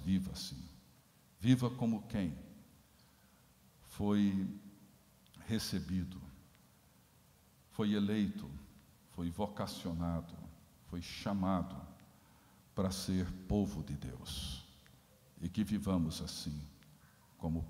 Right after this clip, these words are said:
povo, como teu povo, tua igreja. E que esse seja, ó Deus, o testemunho vivo e real dessa igreja nessa cidade.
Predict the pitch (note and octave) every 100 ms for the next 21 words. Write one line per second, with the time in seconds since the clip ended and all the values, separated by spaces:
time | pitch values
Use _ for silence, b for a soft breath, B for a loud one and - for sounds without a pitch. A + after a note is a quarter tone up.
0 | - D2+ C#2 - - - - - - -
1 | - - D#2 D2+ - A#2 A#2+ - D2 -
2 | - - - - G2+ F#2+ F2 - C2 -
3 | - - - - - - B B B B
4 | B B B B B B B - - -
5 | - F#2 B2+ A2+ A#2 A#2 - B2 A2+ A#2
6 | G#2 A2 A2 F#2+ G#2 F#2+ G#2+ - - G#2
7 | G#2 G#2 E2+ D2+ C#2+ G#2 A#2 F2 F2 E2
8 | E2 F2 G2 G2 F#2 F#2 A2+ C#3+ - B2+
9 | G#2 G2+ G#2 G2+ F#2+ E2+ E2+ F#2 - E2+
10 | - - - - -